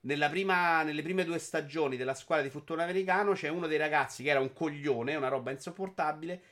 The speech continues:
che finisce a, a, all'interno di un'accusa d'omicidio e viene, va a finire trenta anni in galera, per esempio. Non mentre era nella squadra, un anno dopo, e lo fa vedere la serie. Eh, sempre dello stesso carisma, non si chiama The Last Shu-, The Last Sa-,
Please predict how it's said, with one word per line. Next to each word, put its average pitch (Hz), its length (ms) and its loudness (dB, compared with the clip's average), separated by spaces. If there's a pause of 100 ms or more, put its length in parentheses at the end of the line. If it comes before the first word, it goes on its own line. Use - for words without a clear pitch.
(200)
che - 140 -6
finisce 151 640 0
a, 139 240 4
a, 120 340 -2
all'interno 135 540 -2
di 123 160 -6
un'accusa 123 420 -6
d'omicidio 127 500 -6
e 113 40 -4
viene, 113 360 -6
va 113 100 -6
a - 20 -6
finire 117 260 -10
trenta 117 240 -8
anni 117 140 -6
in 113 80 -8
galera, 110 320 -6
per 104 100 -8
esempio. 107 340 -10
Non 139 480 2 (560)
mentre 139 360 0
era 131 140 2
nella 127 260 -4
squadra, 113 340 -2
un 120 80 -4
anno 135 180 -2
dopo, 131 240 0
e - 20 0
lo 120 100 -4
fa 117 100 -4
vedere 110 320 -6
la 104 100 -6
serie. 107 320 -8 (540)
Eh, 95 920 -6
sempre 247 520 2
dello 202 240 4
stesso 214 500 0
carisma, 165 500 -4
non 175 140 -4
si 190 120 -12
chiama 175 200 0
The 139 60 0
Last 143 280 -6
Shu-, 190 300 -10
The 147 140 0
Last 147 280 -6
Sa-, 147 260 -8